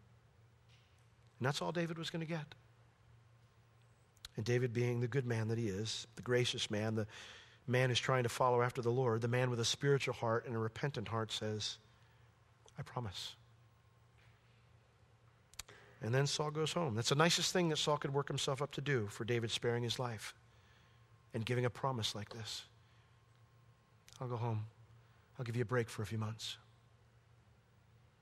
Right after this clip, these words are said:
There's a passage in Hebrews, and I'm gonna leave you with this. You can read this also, is our scripture reading, Hebrews twelve.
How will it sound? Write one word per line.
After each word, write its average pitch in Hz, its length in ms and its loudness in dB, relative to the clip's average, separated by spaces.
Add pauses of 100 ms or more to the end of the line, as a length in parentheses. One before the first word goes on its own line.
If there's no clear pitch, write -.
(1400)
There's 165 200 8
a - 40 0
passage 156 440 6
in 127 60 2
Hebrews, 113 420 0
and 113 100 0
I'm 113 60 0
gonna 117 120 2
leave 123 140 4
you 123 60 2
with 113 160 0
this. 107 380 2
You 113 60 -8
can 113 140 -4
read 110 160 0
this 110 220 0
also, 113 340 2
is 113 140 2
our 123 80 6
scripture - 320 -2
reading, 107 180 -2
Hebrews 110 260 -4
twelve. 107 460 -4